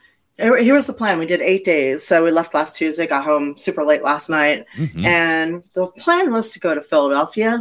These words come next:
Speaker 1: My friend's family was there. I have, like, an uncle and an aunt there. But, you know, like, I had just gotten home from Memphis. I wrestled in Louisville the week before. I wrestled in Memphis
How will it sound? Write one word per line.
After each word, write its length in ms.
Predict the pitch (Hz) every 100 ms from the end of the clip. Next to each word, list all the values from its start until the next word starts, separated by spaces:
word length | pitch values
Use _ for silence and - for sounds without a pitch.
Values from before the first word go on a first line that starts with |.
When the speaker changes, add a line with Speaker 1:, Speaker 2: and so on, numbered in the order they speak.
| 226
Speaker 1:
My 140 | 156
friend's 360 | - 180 170 -
family 320 | 156 160 160
was 120 | 160
there. 220 | 165 156
I 60 | 156
have, 220 | 160 151
like, 160 | 147 147
an 80 | 147
uncle 300 | 147 143 143
and 120 | 143
an 80 | 135
aunt 220 | 147 139
there. 320 | 147 143 151 - - - - _ _
But, 400 | 208 180 160 - _ _ _ _ _
you 120 | 190 180
know, 160 | 170
like, 300 | 170 165 - -
I 120 | 226
had 180 | 247 -
just 220 | 180 -
gotten 200 | 170 160
home 380 | 165 165 165 156
from 500 | 151 143 143 147 156
Memphis. 360 | 175 170 151 151
I 60 |
wrestled 380 | 151 165 - 147
in 100 | 147
Louisville 720 | 175 190 180 170 165 160 160
the 80 | -
week 160 | 156 156
before. 420 | - 160 151 151
I 40 |
wrestled 320 | 147 147 151 143
in 120 | 147
Memphis 680 | 165 160 160 151 - -